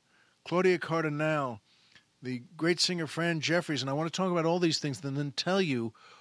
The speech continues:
what moment in it, what scene in it, what part of it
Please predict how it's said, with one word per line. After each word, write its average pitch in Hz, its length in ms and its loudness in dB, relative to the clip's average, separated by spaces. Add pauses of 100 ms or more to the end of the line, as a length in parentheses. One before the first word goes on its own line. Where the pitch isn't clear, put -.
(220)
what 190 360 4 (180)
moment 165 600 2 (180)
in 147 140 0
it, - 200 -10 (560)
what 151 340 2
scene 180 560 2 (120)
in 151 140 -4
it, - 120 -10 (400)
what 170 300 -4
part 175 320 2 (120)
of 151 200 4
it - 100 -6